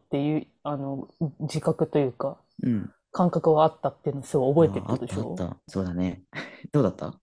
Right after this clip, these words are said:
Speaker 1: え、ピンク選んだ。
Speaker 2: ピンク選んだ。<laughs>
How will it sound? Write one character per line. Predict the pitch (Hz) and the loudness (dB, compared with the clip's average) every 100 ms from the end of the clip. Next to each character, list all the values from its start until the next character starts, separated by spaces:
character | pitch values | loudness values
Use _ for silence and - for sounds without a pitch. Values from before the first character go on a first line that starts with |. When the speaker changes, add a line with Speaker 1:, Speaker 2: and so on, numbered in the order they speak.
| _ _ _ _ _ _ _ _ | _ _ _ _ _ _ _ _
Speaker 1:
え、 | 175 175 - _ _ _ _ _ _ _ _ | 4 4 4 _ _ _ _ _ _ _ _
ピ | - 311 | 8 8
ン | 277 | 10
ク | 165 | 6
選 | 131 | 4
ん | 131 | -2
だ。 | - - _ - | -8 -14 _ -6
Speaker 2:
ピ | - 269 | 6 8
ン | - | 8
ク | - 139 | 4 -2
選 | 139 135 | 0 0
ん | 117 | 0
だ。 | 110 | -2
<laughs> | - | -4